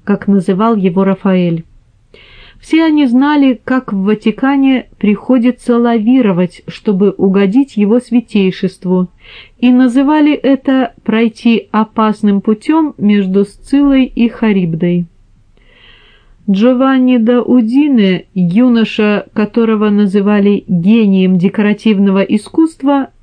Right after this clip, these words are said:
всё беспокоился, сможет ли он хорошо писать на стенах,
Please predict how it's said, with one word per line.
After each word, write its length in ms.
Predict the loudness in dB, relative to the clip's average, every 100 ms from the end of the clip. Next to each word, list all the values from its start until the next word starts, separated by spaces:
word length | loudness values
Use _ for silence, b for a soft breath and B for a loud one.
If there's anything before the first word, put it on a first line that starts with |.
| -20
всё 240 | -6 -2
беспокоился, 1040 | -2 -2 -4 -4 0 0 0 -2 -2 -2 -4
сможет 680 | -8 -2 0 2 0 0 0
ли 160 | -2 0
он 360 | 0 0 -2 b b b
хорошо 520 | -8 -2 -2 -2 -2 -2
писать 500 | -2 -4 -4 -4 -2
на 180 | -2
стенах, 680 | -4 _ -4 -2 -2 -4